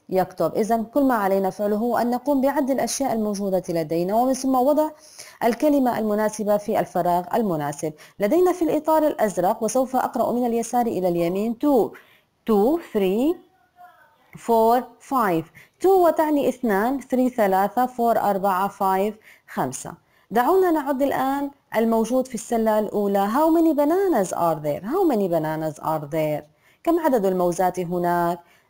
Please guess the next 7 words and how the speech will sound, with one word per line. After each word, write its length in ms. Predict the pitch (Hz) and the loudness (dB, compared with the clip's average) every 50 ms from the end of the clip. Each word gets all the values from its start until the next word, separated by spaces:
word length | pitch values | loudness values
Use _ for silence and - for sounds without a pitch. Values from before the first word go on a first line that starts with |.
| _ - | _ -2
There 280 | 190 190 185 180 165 - | 0 2 2 2 0 0
are، 560 | - 180 170 170 180 196 220 254 302 339 339 - - _ | 0 2 4 4 4 2 2 0 -2 -2 -4 -8 -10 _
دعونا 360 | 254 302 311 359 381 359 349 | -6 -2 0 2 2 2 2
نعد. 300 | 311 269 226 175 175 175 | 2 0 0 0 0 -2
Count 540 | 175 - - 349 370 381 349 302 233 208 - | -2 -4 -4 -2 0 0 2 0 0 -2 -2
with 220 | 202 185 175 151 156 | -2 -2 -2 -2 -2
me. 320 | 170 170 160 151 156 175 | -2 -2 -2 -2 -4 -6